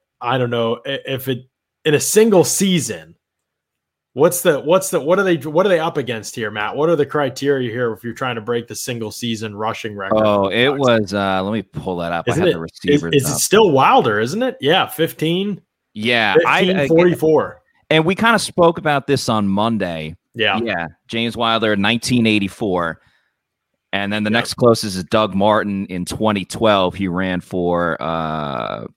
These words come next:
Speaker 2: one thousand four hundred fifty-four yards. I don't see that
Speaker 1: Those records aren't
Speaker 2: changing
Speaker 1: falling. Yeah.
Speaker 2: probably for a lo-,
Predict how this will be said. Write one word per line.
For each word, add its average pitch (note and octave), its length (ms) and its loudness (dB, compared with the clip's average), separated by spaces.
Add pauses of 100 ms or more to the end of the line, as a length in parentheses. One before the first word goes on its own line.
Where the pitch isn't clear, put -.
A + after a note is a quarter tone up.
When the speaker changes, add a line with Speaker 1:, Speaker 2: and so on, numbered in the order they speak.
(260)
Speaker 2:
one A2 140 -2
thousand G2+ 360 0
four G#2 220 -2
hundred F2+ 220 -6
fifty-four F#2 480 -6
yards. F2 380 -4 (760)
I D3+ 140 2
don't A3 400 4 (300)
see F#3 360 0
that C3+ 340 0 (440)
Speaker 1:
Those A#2 220 2
records A#2 200 2
aren't F#3 260 2
Speaker 2:
changing G#2 100 0
Speaker 1:
falling. G2+ 300 -2 (160)
Yeah. C3+ 60 -2
Speaker 2:
probably C4 380 2
for F3 220 4
a B2+ 60 4
lo-, A2 260 0